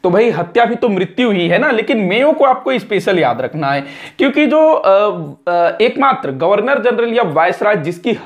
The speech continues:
हत्या हुई थी वो मेयो था, और ये तीन लोग जिनकी मृत्यु हुई थी। और जो लॉर्ड एलन बरो है उसकी अगर मैं बात करूं तो ये सकुशल अपने देश चला गया था, एलन बरो।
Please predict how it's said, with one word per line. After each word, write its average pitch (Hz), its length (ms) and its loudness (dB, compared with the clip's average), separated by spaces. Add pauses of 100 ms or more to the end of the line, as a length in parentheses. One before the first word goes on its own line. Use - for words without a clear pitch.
हत्या 180 320 0
हुई 139 220 -2
थी 254 340 -8 (240)
वो 262 100 4
मेयो 170 320 0
था, 151 220 -2
और 180 180 2
ये 247 100 0
तीन 277 720 -2 (120)
लोग 190 280 4
जिनकी 185 680 0
मृत्यु 180 400 2
हुई 123 160 -6
थी। 131 240 -8 (260)
और 180 380 4
जो 208 240 2
लॉर्ड 214 340 0
एलन 196 480 -4
बरो 139 200 -2
है 117 280 -8 (160)
उसकी 226 220 0
अगर 208 200 2
मैं 196 140 -4
बात 165 240 0
करूं 175 180 -4
तो 359 140 -2
ये 208 300 -2
सकुशल 175 500 0
अपने 165 220 -2
देश 151 280 -2
चला 135 180 0
गया 123 200 -2
था, - 240 -6
एलन 139 320 0
बरो। 127 420 -2